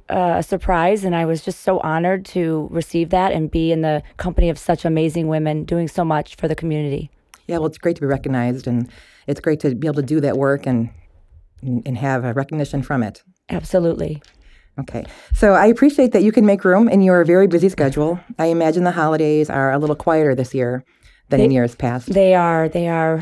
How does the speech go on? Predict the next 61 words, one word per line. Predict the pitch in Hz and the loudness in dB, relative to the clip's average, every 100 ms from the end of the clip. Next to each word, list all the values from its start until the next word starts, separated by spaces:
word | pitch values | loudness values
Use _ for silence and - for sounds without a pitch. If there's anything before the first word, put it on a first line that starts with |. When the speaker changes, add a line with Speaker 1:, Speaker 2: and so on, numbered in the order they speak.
| 175 | -4
Speaker 1:
Uh, | 180 175 | -2 0
we're | 180 | -2
still | 185 233 | -2 -4
trying | 220 - 196 | -4 -2 -2
to | 190 | -2
get | 196 | -6
together | 190 190 185 | -2 0 0
with | 185 180 | 0 -2
family, | 185 175 170 170 175 180 180 | -2 0 0 -2 -2 -4 -6
you | 170 | -6
know, | |
social | 160 180 190 | -2 -2 -2
distancing | 175 170 - 170 - 170 160 | -2 -4 -4 -8 -6 -6 -4
and | 160 156 | -4 -4
whatnot, | 160 156 151 - | -4 -4 -6 -2
but | 160 151 | -2 0
it | - 170 | -2 0
definitely | 196 - 202 | -2 0 -2
will | 180 165 | 0 0
be | 165 | -2
a | |
different, | 143 165 170 156 - _ - | -2 -4 -2 -4 -6 _ -6
a | 165 | -4
different | 180 175 156 | -2 -4 -4
holiday | 151 143 143 139 | -2 -2 0 -2
this | - - | -4 -12
year. | - 143 156 _ - _ | -8 -8 -10 _ -20 _
Speaker 2:
Yeah. | 147 131 | -4 -2
Do | 147 | -2
you | |
have | 143 151 | -2 -2
any, | 139 151 147 135 | -2 -2 -2 0
um, | 131 127 127 - - - - _ | -2 -2 -4 -8 -14 -14 -20 _
special | - 147 - 147 | -6 -4 -2 0
gifts | 147 - | -2 0
on | 151 | 0
your | 143 131 | 2 2
wish | 143 143 | 0 0
list | 165 165 - | -2 -4 -6
that | 143 | -4
your | 147 | -4
husband | 156 156 156 | -4 -2 -2
and | 147 | 0
you | 147 143 | 0 -2
are | 123 135 127 | -2 -2 -2
exchanging? | 147 - 165 170 185 196 190 - - | -4 -6 -4 -2 0 0 -2 -8 -12
Or | 135 | -8
Speaker 1:
You | 127 262 | -2 0
know, | 233 240 | 2 2
we | 240 233 | 2 0
really, | 196 254 294 339 - | 2 2 2 0 0
it's, | 214 226 | 0 0
uh, | 220 | -2
kind | - 226 | -2 -2
of | 240 | 2
all | 226 220 | 2 2
about | 202 196 | 0 0
the | 175 | -4
kids. | - 156 160 - 190 | 0 -2 -2 -8 -2
We | 180 170 | 0 0
really | 165 175 170 | 0 2 0